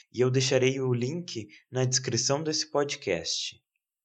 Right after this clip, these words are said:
No canal do YouTube da ong W W F, o Fundo Mundial para a Natureza,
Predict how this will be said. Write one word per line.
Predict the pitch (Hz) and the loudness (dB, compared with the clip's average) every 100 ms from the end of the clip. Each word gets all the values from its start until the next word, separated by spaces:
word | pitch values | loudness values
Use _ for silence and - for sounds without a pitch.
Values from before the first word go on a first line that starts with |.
| _ _ _ _ _ _ | _ _ _ _ _ _
No | 156 | -4
canal | 156 143 180 202 | -2 0 -2 -4
do | 185 | -4
YouTube | 170 143 139 143 127 120 | -4 -6 -6 -6 -2 -2
da | 113 110 | 0 0
ong | 110 117 110 101 | 0 -2 -4 -6
W | 104 107 104 104 | -2 -2 -2 -2
W | 104 92 95 92 | -2 -2 0 0
F, | 113 131 - | 0 -4 -6
o | 95 90 | -6 -6
Fundo | - - 131 117 | -8 -6 -4 -2
Mundial | 101 98 95 95 92 95 98 | -2 -6 -4 0 2 0 -2
para | 101 92 | -2 0
a | 85 | -2
Natureza, | 85 - 85 107 127 107 | -6 -8 -4 -4 -4 -6